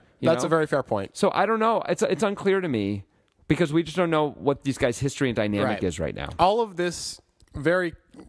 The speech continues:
Speaker 2: strange, complex thing we're saying here, all of this is to,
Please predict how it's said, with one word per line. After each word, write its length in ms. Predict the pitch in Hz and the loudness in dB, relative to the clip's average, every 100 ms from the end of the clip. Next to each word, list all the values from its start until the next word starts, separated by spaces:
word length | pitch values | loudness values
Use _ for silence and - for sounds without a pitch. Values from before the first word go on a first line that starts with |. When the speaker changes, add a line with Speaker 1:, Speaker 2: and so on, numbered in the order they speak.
| _ - | _ -18
Speaker 2:
strange, 580 | - - 156 151 143 - | -16 -2 0 2 -2 0
complex 420 | 139 135 135 - | -2 0 -2 0
thing 160 | 131 | -2
we're 100 | 113 | -2
saying 260 | 107 120 110 | -2 -2 -2
here, 240 | 110 104 - | -2 -2 2
all 180 | 180 220 | 4 4
of 80 | |
this 200 | 196 175 | 0 -2
is 200 | 165 139 - | -4 -6 -2
to, 320 | 143 123 | 0 0